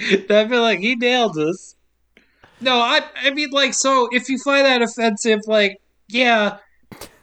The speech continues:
I think it's maybe bad enough to, like, forego that, but I could see the other point of view on that. No, it's not scary. It's not good. It's not anything.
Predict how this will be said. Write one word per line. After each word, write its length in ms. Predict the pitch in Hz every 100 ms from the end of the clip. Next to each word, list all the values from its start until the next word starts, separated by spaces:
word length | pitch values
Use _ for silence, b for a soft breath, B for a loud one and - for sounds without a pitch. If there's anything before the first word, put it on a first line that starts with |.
| -
I 140 | 196
think 360 | 208 311 240 -
it's 260 | 226 214 -
maybe 320 | 247 247 202
bad 300 | - 185 180
enough 360 | 185 175 170 175 -
to, 80 | 160
like, 340 | 156 156 147 - -
forego 640 | - - 165 165 147 151 151
that, 420 | 160 156 160 156 _ _ _ -
but 280 | 180 175 175
I 100 | 262
could 200 | 269 208
see 160 | 214 180
the 160 | 156
other 260 | 156 147 139
point 280 | 156 147 139
of 100 | 127
view 220 | 139 139
on 160 | 131
that. 260 | 131 139 143 _ _ _ _ _ 262
No, 400 | 294 277 262 -
it's 200 | 233 220 269
not 200 | 262 -
scary. 640 | - 240 240 240 233 220 _ -
It's 220 | 196 -
not 240 | 247 -
good. 460 | 202 202 202 196 - _ _ _ _ _ _ _ -
It's 200 | 214 -
not 200 | 262 226
anything. 640 | 208 156 127 127 123 190